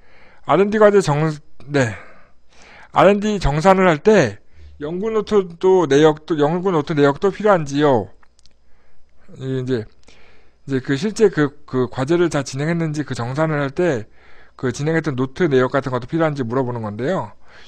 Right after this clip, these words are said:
요즘에는 그런 노트로 기-, 이제 수기로 막 이렇게 기록을 잘 안 하고 그룹웨어 같은 거 많이 쓰기 때문에 기업에 사용하는 그룹웨어를 부서별로 사용하고 있다면 별도의 하드카피가 필요 없이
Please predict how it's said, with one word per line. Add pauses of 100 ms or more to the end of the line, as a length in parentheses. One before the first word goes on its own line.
(100)
요즘에는
그런
노트로
기-,
이제 (580)
수기로
막
이렇게
기록을
잘
안
하고 (640)
그룹웨어
같은
거
많이
쓰기
때문에 (440)
기업에
사용하는
그룹웨어를 (480)
부서별로
사용하고
있다면 (440)
별도의
하드카피가
필요
없이